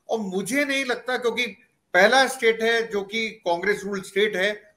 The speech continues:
उसमें ऐसी कोई दिक्कत मुझे आती हुई नजर नहीं आती है आज की तारीख में।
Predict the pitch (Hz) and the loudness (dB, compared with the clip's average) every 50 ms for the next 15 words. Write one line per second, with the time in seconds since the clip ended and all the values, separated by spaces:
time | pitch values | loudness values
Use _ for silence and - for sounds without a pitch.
0 | _ - 190 190 - 226 240 208 190 190 - 208 - 226 226 170 156 180 175 - | _ -8 -6 -6 -2 0 2 2 2 0 -2 -2 0 0 0 0 -2 -6 -2 0
1 | 220 208 - 190 185 - 196 180 165 160 - 196 196 185 175 170 147 190 190 190 | 0 0 0 0 -2 0 2 2 2 0 -2 -6 -6 -6 -6 -4 -2 -2 -2 -2
2 | - - _ _ _ _ - 147 170 180 202 240 240 220 196 165 - - 170 165 | -4 -14 _ _ _ _ -4 0 0 2 2 4 4 4 4 4 2 0 -2 0
3 | 165 170 185 - - 160 160 165 160 - - 185 - 170 156 156 147 151 - 151 | 2 2 2 2 2 4 4 4 4 2 -2 -4 0 2 2 2 0 -2 -4 -6
4 | 139 | -6